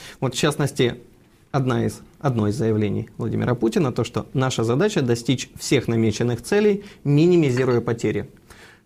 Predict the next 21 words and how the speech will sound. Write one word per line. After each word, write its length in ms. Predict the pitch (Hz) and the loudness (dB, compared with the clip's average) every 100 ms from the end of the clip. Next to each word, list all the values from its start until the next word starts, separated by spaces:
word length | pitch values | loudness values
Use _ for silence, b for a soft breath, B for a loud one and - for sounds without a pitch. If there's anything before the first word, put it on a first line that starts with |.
| - | -4
Как 180 | 190 175 | 0 4
бы 80 | |
вы 100 | 170 | 4
оценили 460 | 160 151 160 151 123 | 4 2 2 2 2
вообще 260 | 113 113 120 | 0 2 2
реализацию 720 | 135 139 135 110 - 110 110 | 4 2 2 0 0 -2 0
на 100 | 143 | 0
данном 360 | 131 123 123 | 2 2 0
этапе 300 | 143 226 226 | 2 0 0
этой 280 | - 123 120 | -2 0 0
задачи 580 | 113 107 110 110 - 117 - | 0 0 0 -2 -4 -4 0
и 140 | 185 | 2
насколько 1000 | 170 151 151 - 185 202 - 180 170 160 - | 2 0 -4 0 2 2 0 0 2 -2 -4
вот 140 | - | -10
все 240 | - 147 | -2 0
эти 100 | 117 | 2
задачи, 360 | 120 123 120 113 | 0 0 0 2
защита 380 | 117 131 131 120 | 0 0 0 0
Донбасса, 540 | 120 123 156 175 170 | 0 2 2 2 0
денацификация, 840 | 135 127 120 - - 131 160 151 127 | 0 0 -2 -2 -6 0 0 0 0
демилитаризация, 1120 | 120 120 117 113 120 127 160 165 - 139 135 | 2 2 2 2 2 4 2 0 0 0 0